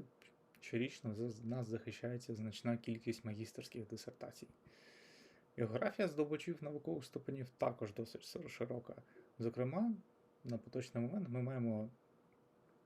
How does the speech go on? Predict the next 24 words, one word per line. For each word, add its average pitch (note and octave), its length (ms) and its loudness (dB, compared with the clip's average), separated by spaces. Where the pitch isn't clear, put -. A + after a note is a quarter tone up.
захищені A#2+ 600 2
кандидатські A#2+ 540 4
та - 120 4
докторські A2 480 -2
дисертації C3 720 0
з B2+ 220 0
дев'яти G#2+ 400 0
країн A#2 360 2
світу. A#2 460 -6
Географія A#2+ 580 6
наших - 320 -6
випускників, F3+ 500 0
тобто C#3+ 320 2
де B2 200 2
ми C3 140 -2
працюємо B2+ 560 2
після B2+ 320 -2
закінчення A#2+ 680 -2
навчального B2 480 2
процесу, B2+ 580 0
досить, B2 280 -2
також B2 360 2
досить A#2+ 280 0
широка. A2+ 480 2